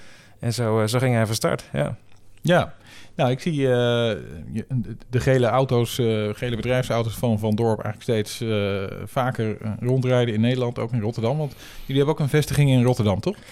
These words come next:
Speaker 1: Ja, we hebben er twee zelfs. We hebben er eentje net over de Bielenoordbrug. Dat is ook een, eh, geel gebouw, dus dat is, eh, dat is goed herkenbaar voor ons en voor iedereen.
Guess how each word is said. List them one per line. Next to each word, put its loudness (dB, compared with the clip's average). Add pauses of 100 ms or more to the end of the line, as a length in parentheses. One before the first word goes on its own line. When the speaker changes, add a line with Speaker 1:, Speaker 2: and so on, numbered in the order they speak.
(120)
Speaker 1:
Ja, 4
we 6
hebben 6
er 6
twee 4
zelfs. 6
We 4
hebben 6
er 6
eentje 4
net 6
over 4
de 6
Bielenoordbrug. 2
Dat -8
is -2
ook 2
een, 4
eh, 6
geel 2
gebouw, 2
dus 0
dat -2
is, -6
eh, 2
dat 2
is -6
goed 2
herkenbaar 2
voor -2
ons 2
en 4
voor 2
iedereen. 0